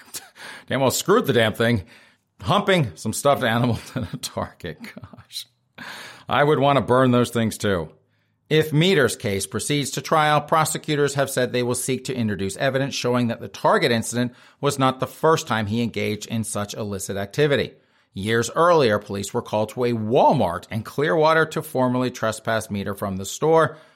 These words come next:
A loss prevention officer told officers that Meter, then a juvenile, was performing sexual acts with stuffed animals located in the store, according to a Clearwater Police Department report. So just like the kid that took the, uh, the lingerie and the sex toys to the car dealership and was doing himself,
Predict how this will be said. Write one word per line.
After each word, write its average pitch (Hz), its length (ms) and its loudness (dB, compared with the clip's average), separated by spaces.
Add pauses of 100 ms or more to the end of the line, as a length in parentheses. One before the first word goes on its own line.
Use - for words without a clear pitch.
(200)
A 127 120 2
loss 117 240 4
prevention 160 440 2
officer 151 440 2
told 117 320 0
officers 135 540 0
that 107 180 0
Meter, 135 500 4
then 104 140 0
a 101 80 0
juvenile, 135 640 2 (180)
was 143 220 2
performing 131 580 2
sexual 113 480 -2
acts 131 320 -2
with 117 120 -4
stuffed - 280 -6
animals 139 400 0
located 110 520 0
in 101 180 -4
the 92 80 -6
store, 139 460 2 (180)
according 120 480 0
to 117 180 -4
a 113 120 -2
Clearwater 107 680 -2
Police 101 500 -6
Department 95 640 -8
report. 101 600 -4 (480)
So 120 160 0
just 151 320 0
like 147 220 2
the 127 80 -2
kid 127 320 0
that 107 160 -4
took 135 300 -2
the, 107 240 -2
uh, 104 160 -2
the 101 120 -6
lingerie 123 720 2
and 101 160 -4
the 95 60 -8
sex - 320 -4
toys 117 360 0
to - 60 -12
the 85 100 -10
car 127 340 -2
dealership 117 540 -2
and 98 120 -4
was 90 140 -6
doing 113 300 -4
himself, 110 520 -2